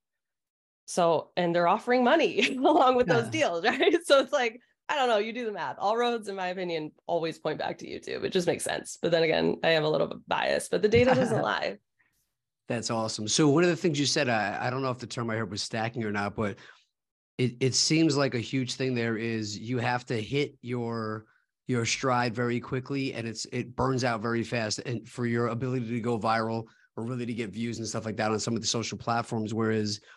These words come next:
Speaker 2: what you're saying is YouTube, if you post something there, even if it doesn't hit today, it could hit tomorrow or six months. And once it kinda catches,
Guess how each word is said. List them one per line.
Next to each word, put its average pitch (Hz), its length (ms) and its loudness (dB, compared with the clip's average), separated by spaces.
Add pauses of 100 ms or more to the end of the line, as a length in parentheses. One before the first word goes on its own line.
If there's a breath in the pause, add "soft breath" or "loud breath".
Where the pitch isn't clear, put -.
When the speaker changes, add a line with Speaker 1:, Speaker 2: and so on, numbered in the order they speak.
(280 soft breath)
Speaker 2:
what 123 160 2
you're 113 120 0
saying 120 300 0
is 110 240 -2
YouTube, 127 420 -4
if 107 120 -12
you 104 80 -12
post 143 280 -4
something 113 320 -4
there, 101 360 -4 (260 soft breath)
even 139 240 2
if 127 140 0
it 113 80 -6
doesn't 113 260 -2
hit 117 140 -4
today, 117 260 -2
it 104 60 -4
could 113 160 -6
hit 113 120 -6
tomorrow 110 420 -4
or 110 120 -4
six 117 320 -4
months. 113 260 -2
And 113 140 -4
once 120 160 -4
it 120 80 -4
kinda 117 260 -6
catches, 110 640 -4